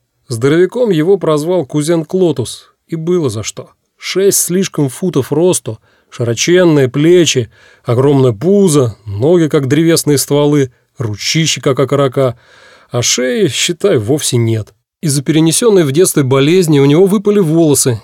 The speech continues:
и голова, совершенно лысая, напоминала Квентину розовый гладкий валун. «Ну как, наняли корыто? Что контрабандист вам сказал?» «Что готов отвезти нас в ближнее пекло».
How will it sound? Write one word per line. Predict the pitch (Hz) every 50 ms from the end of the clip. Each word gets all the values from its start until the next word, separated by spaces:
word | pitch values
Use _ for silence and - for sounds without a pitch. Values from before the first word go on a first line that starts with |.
| _ _
и | 131
голова, | 123 123 123 120 123 123 139 165 180 -
совершенно | - 127 117 123 - - 131 123 120 120
лысая, | 123 147 180 170 - - 160 151 143 123 - _ _
напоминала | - - 143 143 151 165 190 202 202 185
Квентину | - 160 180 185 175 160 175 170 170 160 151 - _ _
розовый | 135 135 165 202 196 185 185 175 170
гладкий | 156 131 131 135 139 139 131 - 139 131
валун. | 120 131 131 131 131 131 123 113 101 90 - _ _ _ _ _ _ _ _ _ _ _ _ _ _ _ _ _ _ _
«Ну | 123 127 123 107
как, | - - 127 120 131 151 170 135 - - - _ _ _ _
наняли | 123 127 120 151 170 190 202 202 180 160
корыто? | 135 165 170 175 175 170 156 127 - 113 101 - _ _ _ _ _ _ _ _ _
Что | - - - - 208 202
контрабандист | 156 139 120 - 123 127 123 127 123 117 104 139 180 170 - 180
вам | 170 170 165
сказал?» | 123 - 170 170 165 165 165 165 160 147 - _ _ _ _ _ _ _ _ _ _ _ _
«Что | _ - - - 139 135
готов | 143 156 143 - 247 285 - -
отвезти | 190 143 117 135 143 127 - - - 233 247 247
нас | 220 208 196 175 - - - - - - _ _
в | 123 113
ближнее | 104 123 147 151 156 147 127 139 139 135 127
пекло». | - - 131 123 120 120 - 113 110 104